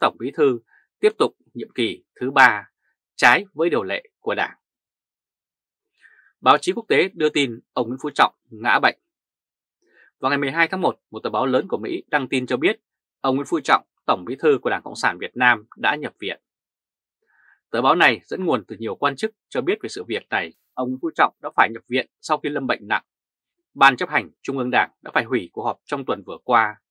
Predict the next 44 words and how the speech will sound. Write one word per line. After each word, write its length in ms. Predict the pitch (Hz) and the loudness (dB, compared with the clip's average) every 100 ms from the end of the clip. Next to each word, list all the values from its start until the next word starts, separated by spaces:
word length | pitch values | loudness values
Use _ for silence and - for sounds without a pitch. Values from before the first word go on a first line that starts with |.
| _ _ _ _ _ | _ _ _ _ _
Ông 180 | - 139 | -2 0
Trọng 200 | 135 123 _ - | 4 4 _ -10
đã 80 | - | -2
phải 100 | 117 | -2
nhập 100 | 113 - | -2 -4
viện 180 | 127 - _ - | -4 -4 _ -6
vào 120 | 123 | -4
đầu 100 | 123 | -2
tuần 160 | 131 123 | -4 2
này 240 | 123 113 - _ | 2 2 -6 _
vì 80 | 117 | -10
một 80 | 113 | -8
căn 220 | 160 160 | -6 -2
bệnh 160 | 135 - _ | -2 -2 _
không 340 | - - 127 110 | -12 -4 -4 -4
xác 260 | - - | -6 -4
định. 180 | 117 - _ _ _ _ _ _ _ _ _ _ _ _ _ | -4 -6 _ _ _ _ _ _ _ _ _ _ _ _ _
Theo 120 | 143 131 | -2 4
hai 240 | 139 120 | 6 6
quan 220 | - 117 | 2 -2
chức 200 | - - | -4 -4
giấu 140 | 117 131 | -2 0
tên 240 | 135 113 104 | 0 -2 -10
cho 120 | - 107 | -8 -2
biết, 200 | 147 - _ _ _ _ _ - | -2 -2 _ _ _ _ _ -6
và 80 | 131 | -2
Bộ 140 | 139 | 0
Ngoại 120 | 135 | 0
giao 140 | 135 170 | 0 0
Việt 180 | 117 139 | 0 2
Nam 300 | 143 143 127 | 4 4 -2
đã 180 | 127 - | -2 0
không 220 | 180 139 | -2 -4
trả 140 | 98 | -4
lời 260 | 101 90 82 - | -2 -4 -8 -8
ngay 200 | 135 139 | -4 -2
lập 140 | 110 - | -4 -4
tức 140 | 226 - - | -6 -6 -4
yêu 160 | 151 | -4
cầu 320 | - 113 90 - | -2 -2 -4 -8
của 80 | 85 | -14
tờ 60 | 85 | -10
báo 160 | 98 | -6
này 300 | 139 113 87 | 0 0 -2